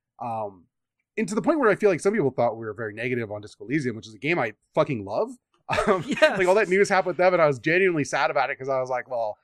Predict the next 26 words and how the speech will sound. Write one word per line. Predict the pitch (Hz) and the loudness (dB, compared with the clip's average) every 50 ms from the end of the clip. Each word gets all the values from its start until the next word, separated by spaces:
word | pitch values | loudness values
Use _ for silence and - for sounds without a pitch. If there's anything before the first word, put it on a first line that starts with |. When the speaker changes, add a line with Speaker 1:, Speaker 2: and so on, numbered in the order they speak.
| _ _ _ _ | _ _ _ _
Speaker 1:
I | 151 147 | -4 -2
mean, | 151 147 | 0 0
they'll | 147 | 0
probably | - 160 165 135 139 | 2 2 2 2 0
still | - - 147 | -2 -2 -4
make | 135 127 | -2 -2
more | 123 123 113 | -2 -4 -6
Disco | 104 - - 120 | -8 -12 -14 -8
Elysium, | 113 123 139 127 120 117 107 104 | -4 -4 -2 -2 -2 -6 -6 -10
but, | 113 117 | -14 -14
like, | 110 110 101 98 _ - - _ _ _ _ _ _ _ _ _ | -14 -14 -16 -16 _ -20 -20 _ _ _ _ _ _ _ _ _
it's | - - - | -20 -12 -8
gonna | - 170 | -6 -4
be | 135 135 | -4 -6
s-, | - | -6
from | - _ 135 120 | -8 _ -14 -10
someone | - - 127 120 120 | -8 -6 -6 -4 -4
else, | 113 110 107 - - | -4 -4 -6 -10 -14
and | 120 107 110 | -14 -14 -14
it's | 104 - - | -14 -10 -6
sad | 131 113 117 104 | -6 -6 -6 -6
to | 104 | -8
see | - 117 | -12 -12
that | 104 101 - | -12 -12 -12
go." | - 104 98 101 101 98 | -14 -14 -12 -12 -14 -16
And | 95 87 98 | -20 -20 -20